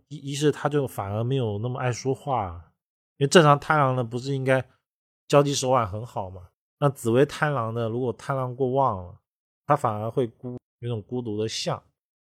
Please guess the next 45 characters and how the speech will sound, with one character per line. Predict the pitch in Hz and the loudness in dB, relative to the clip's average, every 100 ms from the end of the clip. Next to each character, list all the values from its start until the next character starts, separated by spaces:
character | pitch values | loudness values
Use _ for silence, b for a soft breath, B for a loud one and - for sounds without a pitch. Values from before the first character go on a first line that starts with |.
| - | 2
而 | 151 | 2
紫 | - 120 | 2 -2
贪 | - 170 | 4 4
如 | 175 | 6
果 | 175 165 | 2 0
转 | 131 110 | 0 -2
为 | 120 | -4
孤 | 117 165 | -6 -6
独 | 139 135 | -6 -6
相 | - 247 156 | -4 -2 -2
的 | 113 104 | -4 -8
时 | 101 | -8
候， | 98 95 | -6 -8
他 | - 139 | -6 -6
其 | 135 143 | -4 -4
实 | 135 | -4
就 | 135 143 | 0 0
会 | 135 - _ _ _ _ - | 0 -6 _ _ _ _ 6
专 | 170 180 190 | 8 8 4
注 | 185 | 0
在 | 147 147 | 4 4
某 | 127 107 | 2 -2
个 | 104 | -2
领 | 127 107 | -2 -4
域， | 104 101 - _ _ | -8 -12 -16 _ _
而 | 143 | 4
且 | 180 | 4
反 | - - 117 113 | 4 4 4 4
而 | 143 | 2
会 | 185 | 2
变 | 156 170 123 | 2 0 -2
得 | 127 | -6
很 | - 101 | -8 -10
厉 | 120 120 | -8 -6
害。 | 107 98 _ | -8 -10 _
像 | - 180 156 | -2 2 4
我 | 117 101 | 4 2
就 | 127 | -2
看 | - - 139 | -4 -4 -2
过 | 135 123 | -2 -4
一 | 113 | -4
个 | 123 120 110 - _ _ | -2 -2 -2 -8 _ _
紫 | - | -10
贪 | 101 127 139 | 0 2 4
的， | 156 104 | 2 -2